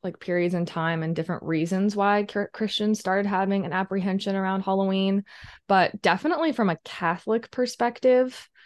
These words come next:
Um, and this is when we will get a little more into theology.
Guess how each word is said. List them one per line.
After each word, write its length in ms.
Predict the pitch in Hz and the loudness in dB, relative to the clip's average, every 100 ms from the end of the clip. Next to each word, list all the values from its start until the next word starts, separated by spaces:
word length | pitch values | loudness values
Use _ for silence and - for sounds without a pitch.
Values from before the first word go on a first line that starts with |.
| - - _ - | -20 -20 _ -6
Um, 500 | 202 185 165 156 170 _ _ _ _ _ _ _ _ _ _ | 0 2 2 0 -6 _ _ _ _ _ _ _ _ _ _
and 100 | 202 | 2
this 180 | 190 196 | 2 2
is 100 | 190 | 2
when 160 | 185 180 | 2 2
we 180 | 170 - - 180 - | 2 -2 -6 -14 -4
will 280 | 185 170 175 | -2 0 2
get 200 | 170 - | 2 2
a 60 | |
little 200 | 170 170 | 2 2
more 200 | 175 160 | 4 2
into 420 | 156 165 - 160 | 0 -2 -2 -2
theology. 800 | 165 160 151 156 160 165 139 139 | -2 0 2 2 2 0 -2 -4